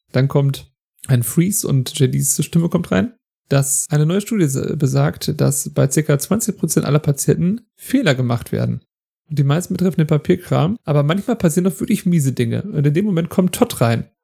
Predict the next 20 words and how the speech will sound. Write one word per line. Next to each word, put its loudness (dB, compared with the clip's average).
und 2
f-, -12
äh, -8
sagt, -2
es, 0
ich -6
glaub, 2
es -2
gibt -2
eine 4
Verwechslung, 0
weil 0
unser 0
Blinddarmpatient 0
nebenan -2
hat 2
gar -2
keinen 2
Blinddarm 2
mehr. 0